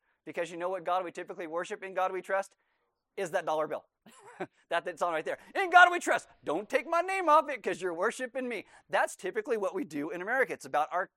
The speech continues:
comfort. And this is why a lot of these different gospels kind of go together to try and say, "Oh yeah, it's about our comfort, our blessings,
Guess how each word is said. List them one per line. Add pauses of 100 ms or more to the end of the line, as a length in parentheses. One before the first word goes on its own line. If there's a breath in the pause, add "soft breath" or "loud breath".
(160)
comfort. (580)
And
this
is
why
a
lot
of
these
different
gospels
kind
of
go
together (160 loud breath)
to
try
and
say,
"Oh
yeah,
it's
about
our
comfort, (200 loud breath)
our
blessings,